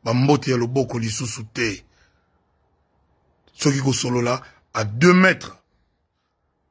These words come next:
Bandeko bokanisa bien, na koyi ko obligé bino te.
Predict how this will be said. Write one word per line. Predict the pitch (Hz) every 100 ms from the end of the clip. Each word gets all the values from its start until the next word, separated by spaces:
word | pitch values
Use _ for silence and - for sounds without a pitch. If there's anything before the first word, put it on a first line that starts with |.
| _ _ _ _ _ -
Bandeko | 139 135 135 139
bokanisa | 139 135 127 117 127
bien, | 110 127 135 107 - -
na | 123
koyi | 117 131
ko | 117
obligé | 110 104 113
bino | 110 110
te. | 104 107